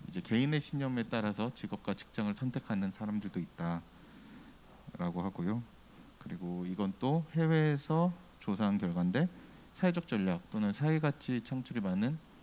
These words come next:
기업의 직원은 참여, 결합, 근속, 사기가 오른다. 그러니까 즉 엠지 세대도 어쩌면 사회적 가치를 추구하는 사람이 최소한 사십 프로 정도는 있다. 뭐 이렇게 이해가 됐습니다.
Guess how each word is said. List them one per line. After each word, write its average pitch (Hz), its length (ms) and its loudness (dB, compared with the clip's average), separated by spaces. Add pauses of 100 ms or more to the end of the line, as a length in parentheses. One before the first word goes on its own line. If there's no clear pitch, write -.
(100)
기업의 196 420 -2
직원은 156 460 -4 (440)
참여, 156 520 -2
결합, 90 460 -4
근속, 110 480 -2
사기가 147 340 -4
오른다. 82 380 -4 (340)
그러니까 98 200 -2
즉 110 220 -2 (260)
엠지 135 260 0
세대도 127 1080 -2 (340)
어쩌면 117 360 -4
사회적 180 360 2
가치를 135 600 2
추구하는 180 760 6 (220)
사람이 175 380 2
최소한 190 380 2
사십 - 260 -2
프로 - 160 -4
정도는 175 300 0
있다. 85 320 -2 (340)
뭐 98 80 0
이렇게 107 260 -2
이해가 101 280 0
됐습니다. 85 600 -6